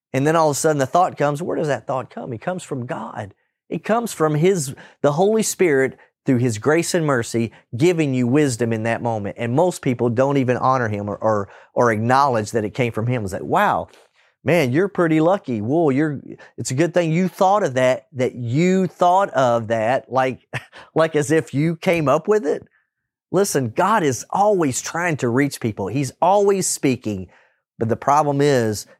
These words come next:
is that things in this world and our, our own thoughts, our own mind, our own mouth,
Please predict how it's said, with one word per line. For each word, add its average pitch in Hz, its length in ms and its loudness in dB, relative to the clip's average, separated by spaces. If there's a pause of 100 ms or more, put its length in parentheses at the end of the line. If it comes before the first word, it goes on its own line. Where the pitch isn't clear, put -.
(100)
is 113 160 -4
that 110 180 -4 (280)
things 147 280 0
in 156 100 0
this 151 200 -2
world 104 480 0 (300)
and 80 100 -8
our, 131 380 4
our 139 320 4
own 147 220 2
thoughts, 117 400 2
our 107 160 2
own 131 200 0
mind, 117 320 0
our 104 140 0
own 135 260 0
mouth, 120 440 2